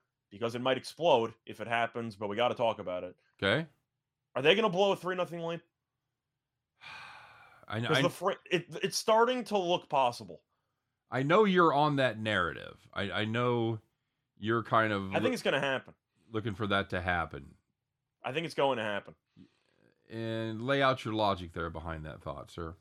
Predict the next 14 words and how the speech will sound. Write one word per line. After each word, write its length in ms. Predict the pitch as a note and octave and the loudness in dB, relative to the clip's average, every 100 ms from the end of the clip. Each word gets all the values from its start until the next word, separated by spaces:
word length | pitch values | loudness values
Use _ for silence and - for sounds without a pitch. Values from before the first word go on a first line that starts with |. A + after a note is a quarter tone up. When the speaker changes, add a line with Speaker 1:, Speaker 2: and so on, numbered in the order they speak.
| _ | _
Speaker 1:
I 80 | D3 | 0
was 160 | E3 E3+ | 0 0
extremely 440 | - G3+ G#3+ A3+ | -8 -6 -4 -4
concerned. 600 | G3+ F#3+ - D3 C#3 C3+ | -6 -10 -4 -2 -2 -4
Forget 200 | D3 F3+ | -4 -2
about 160 | G#3 D#3+ | -2 -4
the 60 | |
Doc 220 | C3+ C#3 B2+ | 2 2 2
Rivers 320 | B2 A2+ G#2 | -2 -6 -6
stuff 220 | A#2 G#2 | -6 -6
for, 260 | G#2 G2+ F#2+ | -8 -10 -12
for 120 | - G#2 | -10 -8
a 40 | |
second. 360 | - G2 F2 | -6 -6 -8